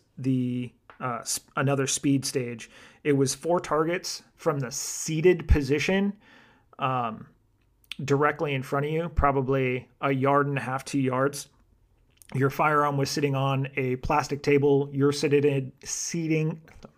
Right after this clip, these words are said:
Wow, I can't talk. You're sitting in a chair with your back against the chair. On the buzzer, you grab your firearm, present to the target, engage and neutralize those four,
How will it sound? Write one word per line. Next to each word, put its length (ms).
Wow, 240
I 60
can't 220
talk. 300
You're 220
sitting 480
in 160
a 140
chair 540
with 160
your 100
back 320
against 320
the 80
chair. 420
On 180
the 80
buzzer, 400
you 440
grab 320
your 280
firearm, 680
present 360
to 80
the 80
target, 500
engage 680
and 160
neutralize 640
those 300
four, 360